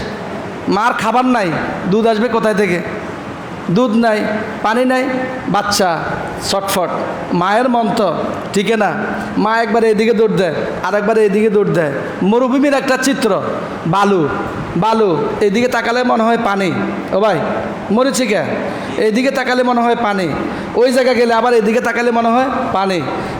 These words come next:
মা একবার এই পাহাড়ের দিকে দৌড় দেয়, মনে হয় কেমন জানি সেখানে একটু পানি পাবো আমার সন্তানকে বাঁচানোর জন্য। সাফা মারোয়া,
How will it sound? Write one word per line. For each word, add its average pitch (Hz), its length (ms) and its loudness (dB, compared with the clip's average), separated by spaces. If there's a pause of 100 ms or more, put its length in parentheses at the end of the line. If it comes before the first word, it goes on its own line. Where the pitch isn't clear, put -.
(120)
মা 233 160 4 (560)
একবার 214 240 2 (100)
এই 240 80 4 (100)
পাহাড়ের 233 320 0
দিকে 247 140 2
দৌড় 220 280 2
দেয়, 190 160 2 (200)
মনে 226 260 2
হয় 254 160 2 (340)
কেমন 226 220 2 (100)
জানি 240 220 2
সেখানে 233 220 2
একটু 226 220 0
পানি 220 160 0
পাবো 220 280 2
আমার 208 200 0
সন্তানকে 202 400 0
বাঁচানোর 196 420 0
জন্য। 185 180 2 (760)
সাফা 233 260 2
মারোয়া, 208 360 2